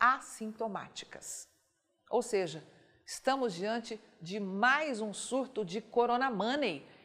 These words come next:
e de tentativas absurdas de controle populacional num país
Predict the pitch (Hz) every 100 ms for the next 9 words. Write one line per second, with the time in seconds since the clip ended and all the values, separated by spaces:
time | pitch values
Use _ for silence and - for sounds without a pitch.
0 | - 208 240 269 254 220 240 233 208 214
1 | - - 277 233 196 190 - 180 - 226
2 | 220 185 277 277 226 214 - 175 190 220
3 | 196 180 170 214 240 -